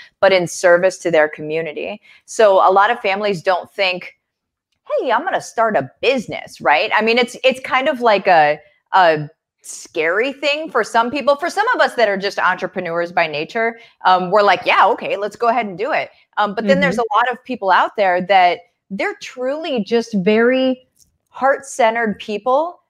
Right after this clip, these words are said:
Speaker 1: They love their community. They love people around them. And their very first thing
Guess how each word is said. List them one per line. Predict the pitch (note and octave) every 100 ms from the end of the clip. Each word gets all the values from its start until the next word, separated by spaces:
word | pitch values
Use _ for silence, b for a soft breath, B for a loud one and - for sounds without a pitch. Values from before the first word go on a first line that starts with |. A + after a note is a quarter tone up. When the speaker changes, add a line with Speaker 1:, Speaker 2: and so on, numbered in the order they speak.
| -
Speaker 1:
They | F#3+ B3+
love | A3+ F3+ F3+ F#3 F#3 A3 C4 A#3+
their | A3+ G#3
community. | A#3 G#3 F#3+ G3+ G#3+ A#3
They | G#3 G#3
love | F3+ F3+ F3 G#3+ -
people | - A#3 A3
around | G#3+ F#3 F3+ G#3
them. | B3 B3
And | A3+ A#3
their | A#3+
very | G#3+ A#3+ D4+ E4
first | - C4 C4 - _ -
thing | C4+ A3